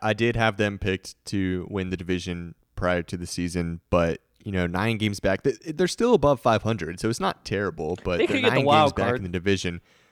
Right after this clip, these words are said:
Speaker 1: Yeah, they're only four and a half games back from the wild card, so it's, it's not like they're, they're done yet, but
Speaker 2: But if
Speaker 1: it's
Speaker 2: they're a
Speaker 1: looking
Speaker 2: wild card
Speaker 1: bad.
Speaker 2: team, that's,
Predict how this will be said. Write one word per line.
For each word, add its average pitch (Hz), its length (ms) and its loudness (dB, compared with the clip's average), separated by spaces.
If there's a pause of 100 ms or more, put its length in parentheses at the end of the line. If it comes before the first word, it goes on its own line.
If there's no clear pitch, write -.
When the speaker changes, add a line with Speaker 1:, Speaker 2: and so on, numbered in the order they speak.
(180)
Speaker 1:
Yeah, 117 140 4
they're 113 120 4
only 147 160 4
four 113 260 2
and 110 80 0
a 101 40 0
half 95 200 -2
games 92 280 -6
back 87 280 -4
from 87 160 -8
the 82 60 -6
wild 82 320 -4
card, 82 300 -10
so 104 180 2
it's, 123 140 4
it's 143 400 -6
not 175 340 0
like 127 300 -2
they're, 101 300 2
they're 98 300 -6
done 87 680 -2
yet, 80 380 -4 (120)
but 80 300 0
Speaker 2:
But - 60 -10
if 104 40 -6
Speaker 1:
it's 101 120 -4
Speaker 2:
they're 220 80 -2
a - 20 4
Speaker 1:
looking 180 120 4
Speaker 2:
wild 175 180 6
card 156 240 2
Speaker 1:
bad. - 20 -12
Speaker 2:
team, 147 180 -4
that's, - 460 -4